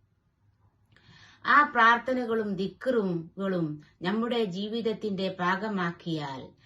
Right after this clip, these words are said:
നമുക്ക് ഇഹത്തിലും പരത്തിലും ഒരുപാട് നേട്ടങ്ങൾ നേടിയെടുക്കാൻ സാധിക്കും. ഇഹത്തിലെയും പരത്തിലെയും ഖൈറ് എപ്പോഴും ചോദിക്കണം.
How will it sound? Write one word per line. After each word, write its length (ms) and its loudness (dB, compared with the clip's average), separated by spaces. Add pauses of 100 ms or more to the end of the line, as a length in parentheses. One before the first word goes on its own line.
(240)
നമുക്ക് 640 -4 (760)
ഇഹത്തിലും 720 -2
പരത്തിലും 640 -2
ഒരുപാട് 600 0
നേട്ടങ്ങൾ 760 -4
നേടിയെടുക്കാൻ 760 -4
സാധിക്കും. 760 -16 (960)
ഇഹത്തിലെയും 1040 -2
പരത്തിലെയും 800 -2 (100)
ഖൈറ് 260 -2
എപ്പോഴും 840 0
ചോദിക്കണം. 640 -14